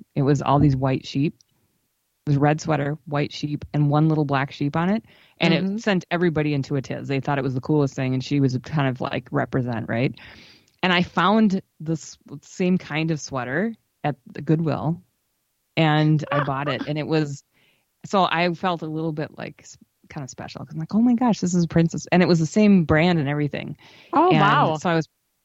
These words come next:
Speaker 1: yeah, I was pretty, pretty happy about that. And, uh, I got it for nine dollars. They're selling them on
Speaker 2: Ooh.
Speaker 1: their website for two hundred fifty. So I felt like I made a,
Speaker 2: You
Speaker 1: a
Speaker 2: got
Speaker 1: good
Speaker 2: a
Speaker 1: deal
Speaker 2: bargain.
Speaker 1: there.
Speaker 2: Yeah.
Speaker 1: But it's funny 'cause I wore it a couple of times 'cause it's really red. And so it kind of was festive, but it's also my, like,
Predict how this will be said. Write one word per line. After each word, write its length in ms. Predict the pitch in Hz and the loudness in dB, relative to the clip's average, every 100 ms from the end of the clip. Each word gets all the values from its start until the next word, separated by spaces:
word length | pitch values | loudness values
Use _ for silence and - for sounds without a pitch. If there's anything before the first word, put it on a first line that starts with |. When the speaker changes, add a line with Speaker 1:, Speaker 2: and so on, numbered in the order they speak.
| - | -8
Speaker 1:
yeah, 160 | 165 151 | -4 -2
I 20 | |
was 140 | 151 | -4
pretty, 460 | - 185 160 147 - - | -4 -4 -2 -4 -8 -12
pretty 180 | - 175 | -6 -4
happy 260 | 143 135 151 | -4 -4 -4
about 280 | 131 131 | -4 -4
that. 300 | 123 127 127 - | -4 -4 -4 -4
And, 380 | 147 139 139 135 | -4 -2 -2 -2
uh, 240 | 131 131 - _ _ _ | -2 -4 -10 _ _ _
I 40 | 139 | -2
got 200 | 143 135 | 0 0
it 80 | |
for 80 | - | -2
nine 280 | 143 135 156 | 0 2 2
dollars. 520 | 139 120 123 147 170 - | 2 0 -2 -2 -4 -4
They're 120 | 139 | -4
selling 260 | - 143 143 | -2 0 2
them 80 | 139 | 2
on 60 | |
Speaker 2:
Ooh. 20 | |
Speaker 1:
their 100 | 139 | 2
website 360 | 131 135 - 131 | 0 0 -2 -6
for 100 | 147 | -6
two 120 | - 170 | 0 2
hundred 240 | 180 175 | 4 4
fifty. 400 | - 147 - 185 | 2 -2 0 0
So 120 | 196 147 | 0 0
I 80 | 143 | 0
felt 220 | 156 143 | -2 -2
like 180 | 147 - | -2 -2
I 100 | 143 | -2
made 280 | 147 147 151 | 0 2 2
a, 260 | 135 131 - _ _ | 0 -2 -8 _ _
Speaker 2:
You 80 | 170 | -8
Speaker 1:
a 60 | 175 | -2
Speaker 2:
got 60 | 175 | 2
Speaker 1:
good 160 | 170 | 2
Speaker 2:
a 40 | 151 | 2
Speaker 1:
deal 280 | 170 165 | 2 2
Speaker 2:
bargain. 120 | 165 156 | 2 0
Speaker 1:
there. 360 | 147 147 196 208 _ _ - | -2 -2 -4 -8 _ _ -20
Speaker 2:
Yeah. 300 | 170 220 202 - | -16 -14 -6 0
Speaker 1:
But 80 | 196 | 0
it's 120 | - | 0
funny 240 | 233 302 294 | 0 0 -2
'cause 180 | 190 170 _ - | -6 -12 _ -8
I 120 | 165 | -6
wore 260 | 156 185 | -4 -4
it 60 | 214 | -4
a 40 | |
couple 240 | 170 156 147 | -6 -8 -10
of 80 | 139 | -10
times 260 | 135 165 | -8 -8
'cause 180 | - 156 | -6 -6
it's 160 | 143 - | -6 0
really 240 | 196 170 | 2 2
red. 420 | 131 135 123 139 | 0 -2 -2 -2
And 140 | 135 131 | -4 -4
so 140 | 151 | -4
it 100 | 135 | -4
kind 160 | - 147 | -4 -2
of 80 | 131 | -2
was 160 | 123 | -4
festive, 440 | - 127 - 160 151 | -4 -6 -2 -2 0
but 120 | 147 | 0
it's 160 | - | 0
also 240 | 147 147 147 | -2 0 -2
my, 240 | 147 135 | -2 -2
like, 380 | 135 127 127 | -4 -4 -6